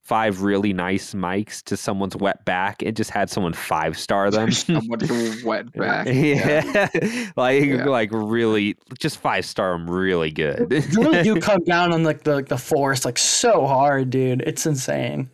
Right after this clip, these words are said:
Speaker 1: But yeah, yeah, you fall down the forest and you just, like, hit, like, real hard. And then, uh, you finally
Speaker 3: Yeah.
Speaker 1: rest on the shore,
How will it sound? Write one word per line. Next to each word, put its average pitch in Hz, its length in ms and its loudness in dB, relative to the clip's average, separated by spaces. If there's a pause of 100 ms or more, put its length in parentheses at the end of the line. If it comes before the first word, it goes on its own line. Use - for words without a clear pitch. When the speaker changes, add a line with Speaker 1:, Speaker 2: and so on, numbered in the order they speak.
(520)
Speaker 1:
But 117 140 0
yeah, 139 280 2
yeah, 117 160 4
you 113 200 2
fall 147 220 2
down 147 180 2
the 131 60 0
forest 127 360 2
and 113 220 0
you 120 120 2
just, 113 320 -2
like, 85 300 -2
hit, - 440 -2 (200)
like, 95 280 -4 (120)
real 131 180 4
hard. 113 300 2
And 110 200 0
then, 120 240 0 (720)
uh, 107 280 2
you 113 140 0
finally 135 340 0
Speaker 3:
Yeah. 107 80 0
Speaker 1:
rest 120 320 0
on 110 140 0
the 107 60 0
shore, 127 520 2